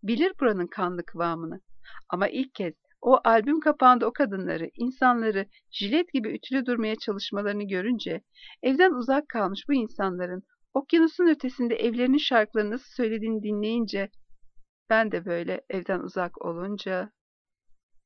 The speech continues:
"Ölmek ne ki? İnsan evsiz kalmasın." Budur kalplerinde taşıdıkları ve çocuklarına aktardıkları acı. Sepya ışık düşüyor üstlerine.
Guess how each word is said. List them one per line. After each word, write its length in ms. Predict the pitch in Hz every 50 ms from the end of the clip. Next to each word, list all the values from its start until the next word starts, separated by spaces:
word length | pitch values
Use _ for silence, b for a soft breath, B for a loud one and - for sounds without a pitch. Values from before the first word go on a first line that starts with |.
| _ _ B B B B B B
"Ölmek 380 | B 311 403 466 453 403 302 -
ne 140 | 220 262 311
ki? 240 | - - 226 190 - B B B B
İnsan 400 | - 294 339 - 392 370 339 -
evsiz 460 | - 226 254 254 - - 302 302 -
kalmasın." 680 | - - 196 185 190 190 165 160 - - 160 160 208 - _ _ _ _ _ _ _ _
Budur 320 | - 202 220 220 330 330 311
kalplerinde 520 | - 285 247 226 - 208 196 190 180 190
taşıdıkları 600 | - - 202 - - 180 208 202 - - 190 180 175
ve 100 | 180 185
çocuklarına 540 | - - 185 - - - 196 190 185 170
aktardıkları 720 | 175 190 - - 185 180 185 185 - - _ 180 175 160 160
acı. 320 | - 180 - - - 208 - _ _ _ - - - _ _ _ B B B B B -
Sepya 480 | - - 262 311 311 - 330 359 -
ışık 360 | - 277 - - 330 302 - 294
düşüyor 360 | 285 - - - 339 311 226
üstlerine. 500 | 190 - - - 185 175 - - 214